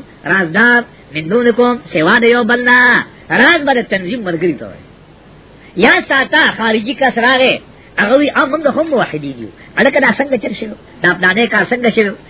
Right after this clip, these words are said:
نه چې دی ساده دی، ورته شروع کړي. ولې وی، «دا خو زموږ ملګری دی.» نه جوړ هغه زر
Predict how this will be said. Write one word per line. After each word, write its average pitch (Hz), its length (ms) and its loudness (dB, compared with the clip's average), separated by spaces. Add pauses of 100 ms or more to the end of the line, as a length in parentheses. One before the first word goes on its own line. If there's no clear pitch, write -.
(180)
نه 170 60 0
چې 196 140 -2
دی 220 160 4
ساده 220 280 2
دی، 196 160 -2
ورته 170 160 -2
شروع 135 320 -6
کړي. - 140 -20 (440)
ولې 233 120 6
وی، 285 120 6
«دا 233 140 4
خو 202 100 -2
زموږ 202 180 -6
ملګری 160 300 0
دی.» 117 100 -10 (280)
نه 170 60 -2
جوړ 208 160 4
هغه 220 220 4
زر 233 160 0